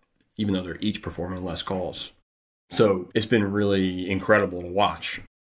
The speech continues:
these little iterative changes that seem to just make sense or are even required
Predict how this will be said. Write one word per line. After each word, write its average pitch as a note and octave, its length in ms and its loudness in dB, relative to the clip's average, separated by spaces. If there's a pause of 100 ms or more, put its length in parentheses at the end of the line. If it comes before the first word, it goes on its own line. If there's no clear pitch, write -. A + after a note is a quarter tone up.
these - 300 -2
little G#2 520 4
iterative G2 360 0
changes G2 320 -2
that F2+ 140 -6
seem G2+ 280 2
to G2+ 40 -6
just G2 340 -2 (380)
make G#2 260 2
sense G2 420 0
or G2+ 160 0
are G2 100 2
even F#2+ 260 0
required F2+ 760 0